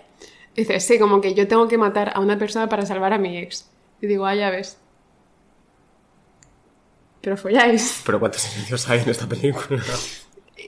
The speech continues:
Speaker 1: Y dice, no, no, yo como que la salvo y luego la, la rescato y la llevo a un sitio donde puede estar a salvo. Entonces ahí, ahí ella ya está bien. Y como que la película, dice,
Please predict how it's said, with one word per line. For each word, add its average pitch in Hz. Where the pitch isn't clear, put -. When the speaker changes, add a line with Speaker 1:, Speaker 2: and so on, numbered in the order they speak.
Speaker 1:
Y 254
dice, 220
no, 233
no, 226
yo 202
como 226
que 202
la 190
salvo 233
y 233
luego 214
la, 202
la 202
rescato 214
y 214
la 196
llevo 214
a 214
un 208
sitio 220
donde 214
puede 208
estar 220
a 208
salvo. 226
Entonces 202
ahí, 202
ahí 196
ella 202
ya 196
está 196
bien. 220
Y 220
como 208
que 208
la 208
película, 262
dice, 226